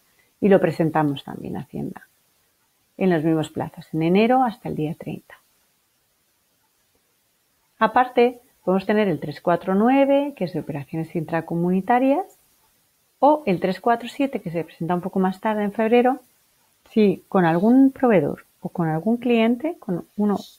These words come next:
único, hemos tenido operaciones por encima de tres mil cinco euros, con cero seis, iva incluido. Entonces, también será un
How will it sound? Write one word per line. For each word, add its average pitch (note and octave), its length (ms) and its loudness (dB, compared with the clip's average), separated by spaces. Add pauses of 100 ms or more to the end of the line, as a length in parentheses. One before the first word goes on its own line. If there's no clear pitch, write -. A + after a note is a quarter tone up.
único, B3+ 540 2 (960)
hemos G#3 260 2
tenido F3 320 2
operaciones F3 600 -4
por E3+ 160 -10
encima E3+ 420 -4
de D#3 80 -8
tres D#3 300 -12
mil F#3 240 -4
cinco G#3+ 320 -4
euros, A#3+ 540 0
con - 340 -18
cero E3 180 -14
seis, G3 400 -6 (1900)
iva G3 200 2
incluido. E3 500 -2 (1120)
Entonces, G#3+ 440 -4 (180)
también F#3+ 320 -2
será F#3+ 220 0
un D#3+ 480 -4